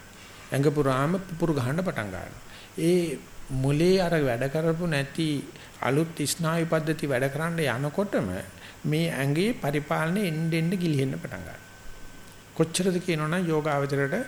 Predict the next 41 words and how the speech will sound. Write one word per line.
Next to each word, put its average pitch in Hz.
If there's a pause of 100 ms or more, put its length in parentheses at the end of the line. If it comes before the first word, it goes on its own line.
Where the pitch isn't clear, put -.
(520)
බෙල්ල 135
කඩා 101
වැටෙනවා. 80 (960)
ආශ්වාස 151
ප්‍රශ්වාසයේ 139
පෙනුනට 151 (800)
එපා 139
වෙන්න 120
පටන් 110
ගන්නවා. 95 (1200)
මම 156
ඉඳගෙන 165
ඉන්නවද 151
නැද්ද 135
කියන්න 120
දන්නේ 127
නැහැ. - (140)
මේ 147
පැත්ත 139
රත් 123
වෙනවා, 160
මේ 170
පැත්ත 160
සීතල 135
වෙනවා. 87
මේ 147
පැත්තෙන් 160
ආලෝක 127
පේනවා, 101
මේ 143
පැත්තෙන් 160
සද්ද 131
ඇහෙනවා, 87
මේ 143
පැත්තෙන් 143
ගඳ 123
දැනෙනවා, 85
මේ 127
පැත්තෙන් 143
රස -
දැනෙනවා. 120